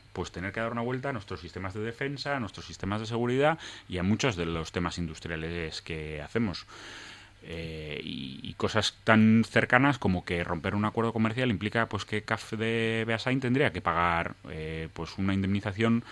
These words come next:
tan grande al Estado de Israel como su propia capitalización bursátil. Me suena que eran como tres mil quinientos millones de euros, entonces eso implicaría que caf tendría que cerrar.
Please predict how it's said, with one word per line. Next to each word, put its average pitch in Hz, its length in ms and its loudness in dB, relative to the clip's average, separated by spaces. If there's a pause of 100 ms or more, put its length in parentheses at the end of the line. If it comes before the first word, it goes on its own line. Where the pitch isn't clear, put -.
(320)
tan 107 160 6
grande 110 300 6
al 110 60 4
Estado 113 220 2
de 113 80 4
Israel 117 380 2
como 92 180 0
su 82 100 -6
propia 107 280 2
capitalización 82 640 -4
bursátil. 101 380 -2
Me 78 120 -2
suena 104 200 -2
que 120 80 0
eran 113 100 0
como 87 180 -4
tres 78 160 -6
mil 104 140 0
quinientos 87 340 -2
millones 78 280 -4
de 98 60 -2
euros, 110 200 0
entonces 80 420 -4
eso - 140 -12
implicaría 98 400 -2
que 78 160 -8
caf - 180 -6
tendría 110 280 -2
que - 80 -6
cerrar. 82 320 2